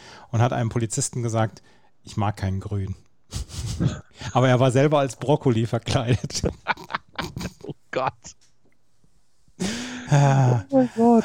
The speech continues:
Speaker 2: ey. Ja, ist gut gegangen vermutlich.
Speaker 1: Ja, ja, ist gut gegangen. An Karneval, glaube ich, ist die Frustrationstoleranz bei Polizistinnen und Polizisten, glaube ich, auch noch ein bisschen höher.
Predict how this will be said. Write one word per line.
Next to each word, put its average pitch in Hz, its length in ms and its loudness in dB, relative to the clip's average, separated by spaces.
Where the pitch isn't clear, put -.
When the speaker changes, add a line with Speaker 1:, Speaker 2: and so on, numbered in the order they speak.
Speaker 2:
ey. 123 140 4
Ja, 110 140 4
ist - 180 -2
gut 104 140 -4
gegangen 110 240 2
vermutlich. 95 420 -2
Speaker 1:
Ja, 151 140 6
ja, 139 160 6
ist 131 100 0
gut 143 140 2
gegangen. 120 260 2
An 120 120 4
Karneval, 120 340 4
glaube 117 240 4
ich, 113 80 0
ist - 180 -4
die 113 80 0
Frustrationstoleranz 117 1040 0
bei 113 220 2
Polizistinnen 117 760 0
und 110 100 -2
Polizisten, 117 520 0
glaube 110 160 0
ich, 113 60 0
auch 113 40 0
noch 113 80 2
ein 110 80 0
bisschen 107 280 0
höher. 107 240 2